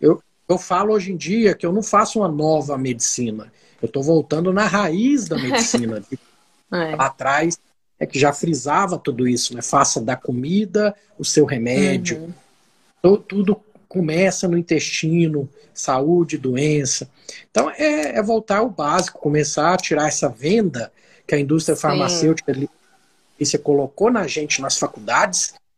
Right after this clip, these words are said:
Speaker 1: e começar a enxergar por conta própria.
Speaker 2: Exatamente, exatamente. É, é isso que você falou, <laughs> é realmente importante, que a, que a, na faculdade a gente aprende, né?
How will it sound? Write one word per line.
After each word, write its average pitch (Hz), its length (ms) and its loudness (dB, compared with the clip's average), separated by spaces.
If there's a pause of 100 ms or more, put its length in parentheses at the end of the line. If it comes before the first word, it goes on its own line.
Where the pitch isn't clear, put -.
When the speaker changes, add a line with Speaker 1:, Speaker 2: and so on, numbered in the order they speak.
(120)
Speaker 1:
e 233 140 4
começar 233 600 0
a 247 60 0
enxergar 214 520 0
por 214 180 -2
conta 220 240 -2
própria. 151 480 0 (720)
Speaker 2:
Exatamente, 190 1000 0 (200)
exatamente. 170 1000 -2 (400)
É, 180 960 0 (240)
é 160 220 -2
isso 185 80 -2
que - 60 -6
você 233 80 0
falou, 214 180 2
<laughs> - 20 4
é - 20 -2
realmente 233 440 -2
importante, 240 400 -2
que - 80 -2
a, 175 300 0
que 202 100 -6
a, 185 320 -2
na 185 160 -8
faculdade 208 580 -2
a 202 40 -8
gente 180 200 -12
aprende, 165 400 -8
né? 160 120 -20